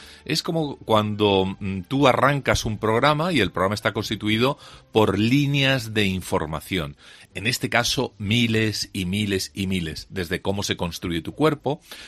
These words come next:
cómo se generan las hormonas, eh, cómo <laughs> se localiza cada uno de los órganos dentro de nuestro organismo,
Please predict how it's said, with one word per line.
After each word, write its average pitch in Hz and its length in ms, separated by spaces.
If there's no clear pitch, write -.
cómo 107 220
se - 160
generan 90 460
las 78 200
hormonas, 120 560
eh, 104 500
cómo 120 440
<laughs> - 0
se 113 320
localiza 101 640
cada 107 260
uno 117 260
de 92 100
los 90 240
órganos 101 600
dentro 95 340
de 85 120
nuestro 90 320
organismo, 131 560